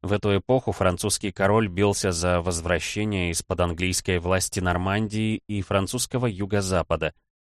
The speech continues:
Английские правители колонизировали Уэльс. На Пиренейском полуострове светские правители боролись с маврами, арабами, продвигаясь с севера шаг за шагом. В Германии шло подчинение строптивых князей власти императора.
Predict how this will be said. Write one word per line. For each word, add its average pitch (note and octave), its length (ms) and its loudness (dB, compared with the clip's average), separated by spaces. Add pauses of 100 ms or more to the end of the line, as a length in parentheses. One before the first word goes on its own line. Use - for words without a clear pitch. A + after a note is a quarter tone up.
(240)
Английские F#2+ 600 -2
правители G#2+ 420 0
колонизировали G2+ 760 2
Уэльс. G2+ 480 0 (480)
На G2 160 -2
Пиренейском A#2+ 760 2
полуострове B2 640 2
светские A2+ 520 0
правители A2+ 460 2
боролись G#2+ 480 2
с - 140 -2
маврами, G2+ 540 2 (340)
арабами, F2 600 2 (340)
продвигаясь F#2+ 560 0
с - 220 -4
севера A2+ 360 2
шаг F#2 340 -2
за F2 120 0
шагом. D#2+ 500 -2 (500)
В F#2 120 -6
Германии C#3 460 2
шло C3 240 0
подчинение B2 680 0
строптивых A2+ 720 0
князей G#2+ 640 0
власти G2+ 540 0
императора. G2 720 0